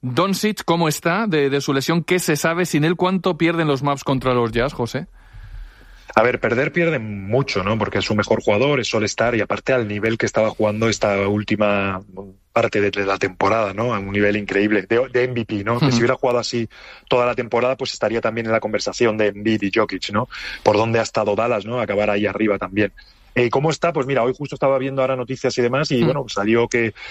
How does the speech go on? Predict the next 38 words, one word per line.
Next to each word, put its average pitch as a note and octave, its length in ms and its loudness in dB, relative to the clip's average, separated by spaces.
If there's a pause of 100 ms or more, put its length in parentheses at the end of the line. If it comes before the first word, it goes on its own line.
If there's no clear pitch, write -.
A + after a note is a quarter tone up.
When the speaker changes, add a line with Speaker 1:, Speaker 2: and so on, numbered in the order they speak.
(220)
Speaker 2:
que A#2 80 2
estaba B2 220 2
en B2 60 2
la A2+ 100 0
bici, C#3+ 460 2
haciendo B2 300 0
bicicleta, C#3 560 0
con B2 140 -2
un A#2+ 80 -6
vendaje, C3+ 640 0 (300)
o - 20 -12
sea A2 160 0
que, A2 100 0
bueno, A2 220 2
que G2+ 200 0
eso G2+ 140 0
es A2 80 0
positivo C3+ 460 0
porque A2+ 240 -4
se - 80 -8
está - 180 0
moviendo, D3 460 0
porque G#2 640 0
quieren A2+ 220 -2
que A2+ 120 0
tal, D#3 220 2
y G#2+ 320 -6
vamos G#2+ 240 -2
a G#2 60 4
ver, C3 160 0
¿no? D3 100 -2
Están A2 280 -2
a A#2 180 2
cuarenta A#2 320 -2
y A#2 60 4
ocho A#2 200 0
horas A#2 240 0
de, A2 220 -2